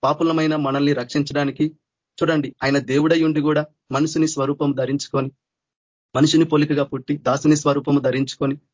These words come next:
తను తాను రిక్తునిగా మార్చుకొని, ఆయన ఆకారమందు మనుషునిగా కనపడి,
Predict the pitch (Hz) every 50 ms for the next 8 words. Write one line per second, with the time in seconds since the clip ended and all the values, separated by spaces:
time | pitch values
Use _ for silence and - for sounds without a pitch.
0 | _ _ _ _ _ _ _ - 143 156 160 160 165 156 156 147 123 127 - -
1 | 175 175 170 170 175 160 143 131 135 - - - - 147 135 139 151 - _ _
2 | _ _ _ _ _ _ _ _ _ _ _ _ _ _ - - 135 143 139 131
3 | 139 147 170 170 170 165 160 156 156 160 147 127 139 147 - 160 160 151 160 156
4 | 147 139 135 135 127 143 131 143 147